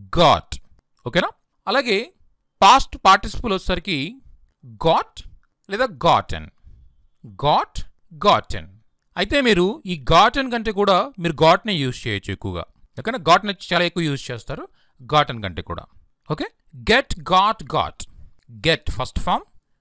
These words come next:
గాట్ సెకండ్ ఫార్మ్, థర్డ్ ఫార్మ్ కూడా గాట్. మరి వర్బ్ ఫోర్త్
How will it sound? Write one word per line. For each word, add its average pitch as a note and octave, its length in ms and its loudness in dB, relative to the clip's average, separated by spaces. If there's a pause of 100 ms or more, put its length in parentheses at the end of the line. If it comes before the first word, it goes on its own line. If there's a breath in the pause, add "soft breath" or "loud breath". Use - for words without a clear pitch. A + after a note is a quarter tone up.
(360)
గాట్ G#2+ 280 2 (200)
సెకండ్ D3 300 -6
ఫార్మ్, A3+ 180 -2 (260)
థర్డ్ F3+ 240 2
ఫార్మ్ G3 220 -2
కూడా B3 120 0 (680)
గాట్. F2 240 -2 (640)
మరి C#3 140 -4 (160)
వర్బ్ A3+ 240 4
ఫోర్త్ G3+ 440 -6